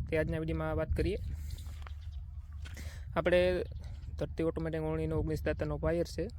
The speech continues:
ઓગણીસ દાંતે જ આપણે તલનું વાવેતર કરીએ છીએ. મહિને રેવા આપણે જો આ પ્રમાણે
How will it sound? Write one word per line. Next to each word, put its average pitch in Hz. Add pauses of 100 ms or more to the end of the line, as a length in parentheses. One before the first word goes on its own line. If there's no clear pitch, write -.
ઓગણીસ 160
દાંતે 160
જ 160
આપણે 165
તલનું 160
વાવેતર 156
કરીએ 170
છીએ. 156 (1040)
મહિને 170
રેવા 170
આપણે 170 (1300)
જો 160
આ 156
પ્રમાણે 160